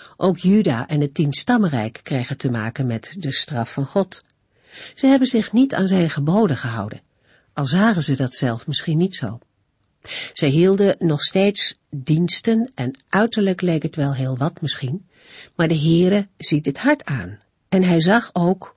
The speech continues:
hoe zijn eigen volk zich schuldig maakte door de medemens onder de voet te lopen. De wetten van de Heere werden niet echt gehouden. Het hart van het volk behoorde hem niet toe.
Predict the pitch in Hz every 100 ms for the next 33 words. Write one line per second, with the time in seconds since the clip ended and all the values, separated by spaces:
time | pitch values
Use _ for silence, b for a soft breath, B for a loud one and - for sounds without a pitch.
0 | _ _ 160 151 127 220 220 196 180 175
1 | 151 127 - 247 247 175 139 127 131 -
2 | 220 B B B B B - 156 165 208
3 | 190 156 143 156 156 170 147 151 254 -
4 | 151 120 - 113 - _ _ _ _ _
5 | _ _ B B B - 165 220 226 -
6 | 170 156 156 170 170 160 151 143 165 185
7 | - 170 151 - 156 127 120 120 120 -
8 | _ _ _ - 147 117 151 214 - 175
9 | 160 - 143 147 147 - 147 147 156 139
10 | 117 123 127 151 139 143 143 - - 220